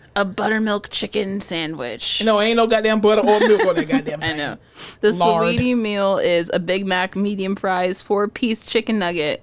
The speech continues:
Speaker 1: and a medium Sprite. So sus-
Speaker 2: So all it
Speaker 1: specific.
Speaker 2: is is just a Big Mac meal with extra
Speaker 1: And, uh,
Speaker 2: nuggets.
Speaker 1: yeah, and barbecue sauce.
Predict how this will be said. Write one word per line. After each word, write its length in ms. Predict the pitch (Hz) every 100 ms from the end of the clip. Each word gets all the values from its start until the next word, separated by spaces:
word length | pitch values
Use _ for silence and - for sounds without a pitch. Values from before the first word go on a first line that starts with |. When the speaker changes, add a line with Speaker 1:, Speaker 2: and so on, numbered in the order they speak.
| -
Speaker 1:
and 140 | 190 190
a 40 |
medium 340 | 170 160 139
Sprite. 400 | 170 - 92 76 - _ _ _ _
So 180 | _ 285
sus- 320 | 294 - - - _
Speaker 2:
So 300 | - - 254
all 220 | 247 285
it 40 | 269
Speaker 1:
specific. 60 | 277
Speaker 2:
is 60 | 262
is 80 |
just 120 | 240 220
a 40 |
Big 200 | 208 233
Mac 200 | 226 214
meal 180 | 220 208
with 120 | 202
extra 280 | 190 190 202
Speaker 1:
And, 80 | 202
uh, 60 |
Speaker 2:
nuggets. 400 | 170 139 120 - -
Speaker 1:
yeah, 380 | 180 156 151 -
and 240 | 185 185 170
barbecue 300 | 156 165 147
sauce. 440 | - - -